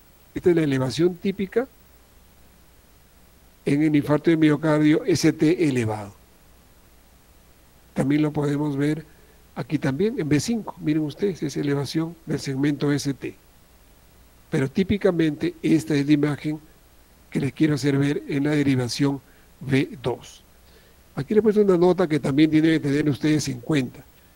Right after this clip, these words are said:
Cuando tomen ustedes un electro en un paciente que sospechan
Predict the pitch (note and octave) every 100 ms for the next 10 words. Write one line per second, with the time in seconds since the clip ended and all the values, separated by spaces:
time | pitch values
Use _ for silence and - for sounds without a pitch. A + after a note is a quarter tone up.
0 | - - C3 C#3+ F#3 G3 E3+ F#3 E3+ F3
1 | E3+ D#3 D#3 D3 - - B2+ C#3 E3 D3
2 | - D3 C3 - B2+ - - C3 - E3
3 | D3 B2